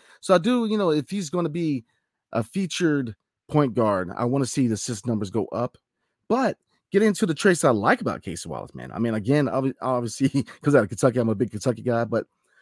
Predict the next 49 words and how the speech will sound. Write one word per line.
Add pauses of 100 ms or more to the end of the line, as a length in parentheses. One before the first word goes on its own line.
(220)
you
know,
he
is
a
playmaking
defender.
He
can (240)
play
make.
He
can
create
for
others. (400)
But
hi-,
the
name
of
the
game
for
him, (300)
and
I
think
what
really
fits
for
the
Washington
Wizards,
looking
at
him
as
a
draft
prospect, (400)
is
the
fact
that
he
can
defend.